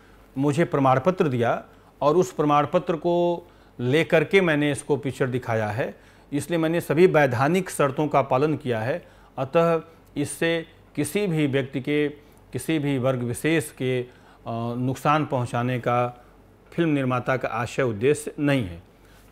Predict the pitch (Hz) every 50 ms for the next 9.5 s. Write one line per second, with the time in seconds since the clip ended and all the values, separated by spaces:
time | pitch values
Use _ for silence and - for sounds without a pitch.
0 | - - - 160 - 214 214 190 151 220 233 - 143 139 135 123 117 117 131 175
1 | 208 - - - - - - - - - 156 147 147 147 - - - - - -
2 | 175 175 170 - - 160 - 165 160 156 - 160 160 151 143 143 131 - - 139
3 | 135 - 170 165 139 - 170 160 143 - 156 151 151 143 135 143 151 143 147 147
4 | 147 143 - 139 127 117 143 127 120 - 135 127 123 120 110 113 131 143 160 160
5 | - 165 185 202 - - - - - - - - - 113 123 131 131 165 175 170
6 | 143 131 143 165 170 - - - - - - - - - - 147 143 143 139 131
7 | 123 - - - - - - - - - - 120 117 120 120 117 113 107 107 139
8 | 135 131 165 151 - 160 135 - - 143 135 131 - 156 139 123 143 160 160 151
9 | - 156 135 117 120 123 127 127 107 85